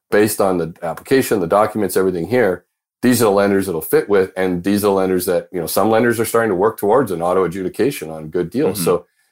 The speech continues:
Speaker 1: you know, we're not that far away from, you pass that deal through a Finmo, uh, with the application and the documents, and boom, you got an automatic approval. Uh,
Speaker 2: Mm-hmm.
Speaker 1: and we're not that far away.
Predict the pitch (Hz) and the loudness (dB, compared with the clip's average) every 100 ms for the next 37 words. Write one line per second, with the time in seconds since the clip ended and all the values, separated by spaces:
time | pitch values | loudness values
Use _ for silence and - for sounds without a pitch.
0 | _ 95 104 110 120 123 120 127 127 95 | _ -2 2 2 2 0 -2 2 2 2
1 | 113 147 95 85 95 104 110 107 - 98 | 2 2 -2 0 -2 0 0 0 0 -4
2 | - 113 120 90 82 _ _ _ _ _ | -2 0 2 2 -2 _ _ _ _ _
3 | - 110 104 - 117 117 107 98 95 - | -2 2 2 2 0 2 2 2 0 -4
4 | 95 90 87 85 87 95 - 92 90 98 | -2 0 0 -2 -2 -4 0 -2 0 0
5 | 101 - 104 101 95 90 78 92 147 - | -2 -2 -2 -2 -4 -4 0 2 2 -2
6 | 78 78 - _ _ _ _ 95 95 90 | -8 -10 -14 _ _ _ _ -2 0 0
7 | 104 135 87 90 90 90 90 87 87 80 | 0 0 2 2 2 0 -2 -2 -6 -4
8 | 104 110 90 _ _ 87 87 87 92 95 | -2 -2 -6 _ _ -4 -2 -2 -2 0
9 | 110 107 92 92 82 78 | 2 0 0 0 -2 -4